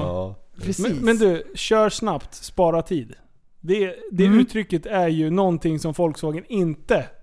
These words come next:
Speaker 3: har applicerat i sina bilar.
Speaker 2: Ja, precis.
Speaker 1: Mm.
Speaker 2: Nej.
Speaker 3: Men du, vad, vad kommer siffran hundrasextio ifrån då?
Speaker 1: Ja, udda.
Speaker 3: Ja, för hundrafemtio.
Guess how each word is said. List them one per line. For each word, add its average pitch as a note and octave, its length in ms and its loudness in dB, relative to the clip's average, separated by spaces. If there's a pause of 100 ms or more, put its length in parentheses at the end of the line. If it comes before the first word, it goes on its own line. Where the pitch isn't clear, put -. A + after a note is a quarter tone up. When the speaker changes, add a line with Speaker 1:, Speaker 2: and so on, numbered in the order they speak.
(100)
Speaker 3:
har E3+ 200 0
applicerat D#3+ 680 0
i C#3+ 60 -8
sina C#3 240 -8
bilar. D#3 380 -4 (1160)
Speaker 2:
Ja, D#3+ 380 -6 (280)
precis. - 640 -4
Speaker 1:
Mm. E3 80 -4 (180)
Speaker 2:
Nej. - 0 - (180)
Speaker 3:
Men G3 200 4
du, G#3+ 300 6
vad, A3+ 260 2 (160)
vad A3 220 4
kommer A3 300 2
siffran G#3+ 640 -2
hundrasextio G3+ 840 -4
ifrån C#3+ 300 -10
då? - 80 -18
Speaker 1:
Ja, F2+ 380 -4
udda. F#2+ 320 -6 (760)
Speaker 3:
Ja, G#3 280 4
för G#3+ 220 -2
hundrafemtio. A3 720 2